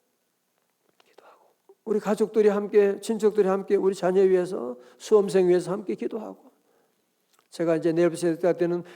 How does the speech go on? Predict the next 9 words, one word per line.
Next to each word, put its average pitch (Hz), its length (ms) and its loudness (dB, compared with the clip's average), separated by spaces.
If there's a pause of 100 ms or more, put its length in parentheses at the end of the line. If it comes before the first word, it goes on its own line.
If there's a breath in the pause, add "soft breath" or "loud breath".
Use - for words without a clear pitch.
가정의 170 340 0
달을 170 340 0
위해 175 120 4
기도하는 175 380 0
가운데 175 260 0
하나님이 170 380 -2
이 175 60 0
말씀을 160 460 -6
주셨어요. 156 480 -14